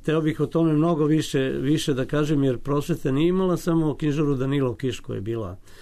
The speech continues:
a, kultno mesto. Geca Kon, a, rekao sam i pre ove emisije, upoznao sam gospođu koja je još veoma živa i zdrava i vesela,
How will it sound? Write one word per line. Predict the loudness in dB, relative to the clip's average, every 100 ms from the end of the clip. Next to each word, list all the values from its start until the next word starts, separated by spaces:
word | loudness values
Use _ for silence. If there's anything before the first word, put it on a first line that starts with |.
| -18 -18 -18 -10
a, | -8 -6 -6 -6 -8 -4
kultno | -2 -2 -2
mesto. | -4 -4 -6 -8 -12 -10 -12 -12 -10
Geca | -4 -2 0 -2
Kon, | 0 0 0 -6 -14 -20 -20 -20 -18 -14
a, | -8 -6 -6 -6 -6 -8 -10 -4
rekao | -2 0 0 -2
sam | -2 -2
i | -2
pre | -2 0
ove | 2 2
emisije, | 2 0 -2 -2 0 0
upoznao | -2 -2 -2 -2
sam | -4 -2
gospođu | -2 -2 -4 -2 -4
koja | -4 -4
je | 0
još | 0 0 -2 -2 -2 0
veoma | 0 2 0
živa | 0 2 2
i | 2
zdrava | 0 -2 0 0
i | 0 0
vesela, | -2 -4 -2 -2 -2